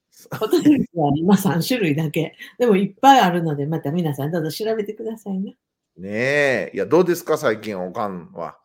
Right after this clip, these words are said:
Speaker 1: 調子の方は。
Speaker 2: あの、カレンダー作るのと、
Speaker 1: あ、あの、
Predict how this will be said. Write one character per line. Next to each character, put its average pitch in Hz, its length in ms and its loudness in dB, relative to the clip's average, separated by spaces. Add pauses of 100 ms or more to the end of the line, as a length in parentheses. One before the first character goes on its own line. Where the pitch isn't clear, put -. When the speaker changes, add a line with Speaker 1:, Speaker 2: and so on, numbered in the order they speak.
(160)
Speaker 1:
調 113 160 -2
子 110 100 -12
の 92 100 -8
方 98 160 -4
は。 76 200 -6 (720)
Speaker 2:
あ 202 160 2
の、 214 320 2
カ 226 180 -2
レ 359 320 4
ン 226 160 2
ダ 156 380 -2
ー - 20 -18
作 202 300 0
る 202 180 4
の 147 180 -2
と、 160 520 -2 (340)
Speaker 1:
あ、 - 360 0
あ 147 40 4
の、 170 400 -2